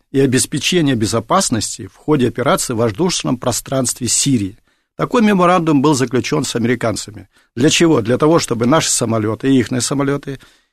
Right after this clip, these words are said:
не пересекались в воздушном пространстве, не принимали друг друга за противника. Это важный меморандум. Так вот, Россия приостановила уже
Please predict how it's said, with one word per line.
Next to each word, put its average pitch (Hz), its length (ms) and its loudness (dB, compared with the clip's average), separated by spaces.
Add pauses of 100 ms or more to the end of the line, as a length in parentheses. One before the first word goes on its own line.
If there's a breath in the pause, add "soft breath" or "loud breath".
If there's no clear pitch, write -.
(160)
не 185 320 4
пересекались 151 680 2
в 120 60 -2
воздушном 135 420 -2
пространстве, 113 680 -4
не 135 100 4
принимали 160 480 2
друг 120 200 0
друга 156 280 2
за 127 500 0
противника. 110 680 -2 (580)
Это 185 180 0
важный 196 300 4
меморандум. 113 560 2
Так 127 180 -4
вот, 208 160 0
Россия 170 300 2
приостановила 190 680 2
уже 120 400 2